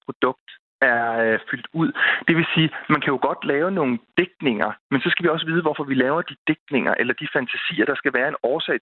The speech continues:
til det. Øhm, og jeg kan også se, at, øh, at jeg, der bliver betegnet, at, øh, at jeg går imod kilderne. Og det er jo, jamen, jeg har aldrig hørt noget, der er så fjollet. Altså, hvad skulle det, nu skal jeg til at fotografere, øh, Erik af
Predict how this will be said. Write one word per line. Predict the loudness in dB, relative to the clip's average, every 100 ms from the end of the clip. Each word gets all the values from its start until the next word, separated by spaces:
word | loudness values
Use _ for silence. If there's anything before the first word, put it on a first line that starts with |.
| 0
til | 0
det. | -2 -6 -8 -8 -10 _ 2
Øhm, | 4 4 2
og | 0 -2 _
jeg | -2
kan | 0 -2
også | -2
se, | -4 0 0
at, | 0 2
øh, | 2 2
at | -2
jeg, | -4 _ _
der | -6 -2
bliver | -2 -2 _
betegnet, | -8 -2 0 0 -2
at, | -2 0
øh, | 2 2 2
at | 0
jeg | -2
går | -2
imod | -2 -2 -2 -2
kilderne. | -6 -2 -2 -2
Og | -6 _ 0
det |
er | 0
jo, | 0 -10 _ _
jamen, | -6 -2
jeg | -2
har |
aldrig | -2 -2
hørt | -2 -2
noget, | -2
der | -2
er | -4
så | -2
fjollet. | 0 0 0
Altså, | -2 -2
hvad | -2
skulle | -4 -6 -6
det, | -6 -10 _ -6 -2
nu |
skal | 2 2
jeg | 2
til | 0
at | 0
fotografere, | 0 -2 0 2 2 0 0
øh, | 0 2 2 2
Erik | 2 2
af | -4